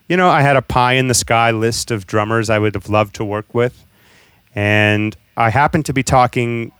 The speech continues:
with David again another time, and I didn't even suggest it, but we were talking about this new record, and I don't know how it came about, but he said,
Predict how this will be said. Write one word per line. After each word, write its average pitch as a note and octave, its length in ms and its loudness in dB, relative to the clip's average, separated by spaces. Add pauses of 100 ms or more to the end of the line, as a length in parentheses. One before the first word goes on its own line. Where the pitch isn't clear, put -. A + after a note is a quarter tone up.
with A#2 180 -4
David C#3+ 540 2
again G#2+ 580 -4 (100)
another B2 340 -4
time, A2 480 -4 (120)
and A#2+ 120 -2
I E3 60 4
didn't G3 140 4
even D3+ 160 2
suggest C3+ 540 0
it, G#2+ 140 0 (120)
but G#2 280 0 (100)
we A#2+ 80 -4
were A2 80 0
talking A2 380 -2
about G#2 220 -4
this - 180 -8
new A2 120 -2
record, A#2+ 640 -2 (560)
and G#2 440 -2 (840)
I G#2+ 80 -4
don't B2 100 0
know A#2+ 80 2
how A#2 140 2
it A2 80 -2
came A#2+ 140 -2
about, A#2 260 0
but A2 100 -4
he A2 100 -4
said, G#2+ 300 -2